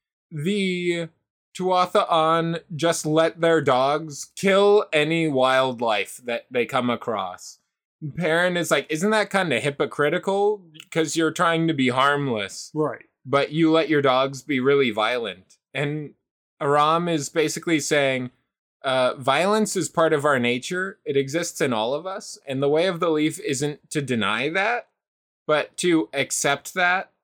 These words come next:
Speaker 1: and try to, like,
Speaker 2: Rise
Speaker 1: just be at
Speaker 2: above.
Speaker 1: peace with it and rise above that."
Speaker 2: Yeah.
Speaker 1: And so I, I, you know, I like that. 'Cause they aren't,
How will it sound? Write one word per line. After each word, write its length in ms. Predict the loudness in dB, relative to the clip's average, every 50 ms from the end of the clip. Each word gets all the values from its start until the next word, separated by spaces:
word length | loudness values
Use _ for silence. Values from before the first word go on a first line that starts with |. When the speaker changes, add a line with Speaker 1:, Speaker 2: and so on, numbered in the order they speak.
| _ -8
Speaker 1:
and 420 | -6 -4 -4 -2 -4 -4 -6 -6 -6
try 300 | -2 0 0 2 2 2
to, 160 | 2 2 2
like, 440 | 2 2 2 0 0 -4 -8 _ _ _ _ _ _ _ _ _ _ _ -4
Speaker 2:
Rise 280 | -2 0 2 2 0
Speaker 1:
just 100 | 0 0
be 180 | 2 2 4 4
at 120 | 4 2 0
Speaker 2:
above. 140 | -2 -2
Speaker 1:
peace 380 | 0 2 2 2 0 0 -2 -2
with 280 | 0 0 0 0 -2 -4
it 200 | -6 -6 -8 _ _ -8
and 440 | -6 -4 -2 -2 -2 -4 -4 -6 -8 _ _ _ _ _ _ -4
rise 340 | -2 0 0 0 -2 -4
above 320 | -6 -4 -2 -2 -2 -2 -2
that." 280 | -4 -4 -4 -6 -8 -8
Speaker 2:
Yeah. 240 | -6 -8 -8 -8 -10 _ _ _ _ _ _ _ _ _ _ _ _ -8 -4
Speaker 1:
And 240 | -2 -2 -2 -2 -2
so 160 | 0 2 2
I, 240 | 4 4 2 2 0 -2
I, 180 | -2 -2 -2 -2
you 180 | -4 -4 -4
know, 100 | -2 -2 0
I 120 | 0 0
like 300 | 0 0 -2 -4 -4 -10
that. 200 | -16 -18 -18 _ _ _ _ _ _ _ _ _ _ _ -8
'Cause 160 | -8 -4 0
they 100 | 2 2
aren't, 400 | 4 4 2 2 0 -4 -12 -14